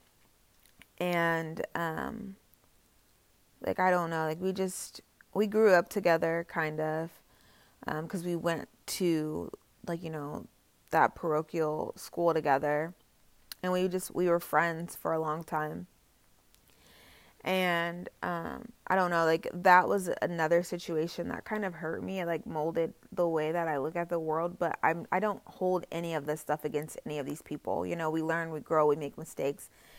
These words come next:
It is what it is. So he, um, I don't even, I can't even really remember what happened. I do know that,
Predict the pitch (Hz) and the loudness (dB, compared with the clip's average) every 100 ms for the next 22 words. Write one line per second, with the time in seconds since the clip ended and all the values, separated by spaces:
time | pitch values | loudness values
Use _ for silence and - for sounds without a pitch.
0 | - - - 170 165 143 143 - - 196 | -20 -8 2 4 4 0 0 -2 -4 -6
1 | - - - - - - 214 190 - 202 | -8 -18 -20 -20 -18 -6 2 2 2 -4
2 | 208 220 - - 160 156 - - 190 - | -4 -6 -6 -6 -6 -6 -8 -10 -16 -20
3 | _ _ - 247 269 349 311 240 - 220 | _ _ -6 -2 -2 -2 -4 -6 0 0
4 | 302 302 311 262 190 - - _ 180 185 | 0 -4 -4 -4 -4 -8 -18 _ 0 2
5 | 180 156 143 156 151 147 101 - 156 151 | 2 2 0 4 6 6 6 4 4 4
6 | 156 95 98 104 - - - - - - | 4 2 0 -4 -8 -18 -20 -20 -20 -6
7 | - 185 185 220 196 170 165 160 - 58 | 4 4 6 2 4 6 6 6 6 2